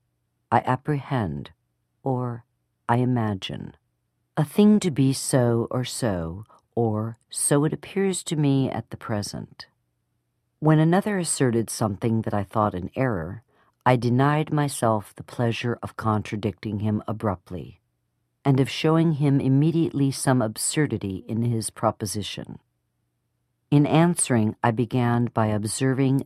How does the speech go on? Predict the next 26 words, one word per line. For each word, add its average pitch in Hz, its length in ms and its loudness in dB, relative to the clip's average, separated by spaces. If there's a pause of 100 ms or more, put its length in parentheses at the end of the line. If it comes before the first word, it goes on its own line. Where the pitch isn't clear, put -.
that - 180 -2
in 110 120 -4
certain 175 440 -4
cases 110 640 -4
or 107 60 -2
circumstances 92 1160 -6 (360)
his 180 240 0
opinion 113 500 2
would 107 160 -4
be 135 120 -2
right, 151 520 -6 (840)
but 120 140 2
in 127 160 2
the 120 80 2
present 131 480 -2
case 92 380 -4
there 104 220 0
appeared 107 600 -2
or 104 80 -6
seemed 135 460 0
to - 120 -6
me 95 280 -2
some 95 280 -2
differences, 82 880 -8 (240)
et - 180 -12
cetera. - 460 -12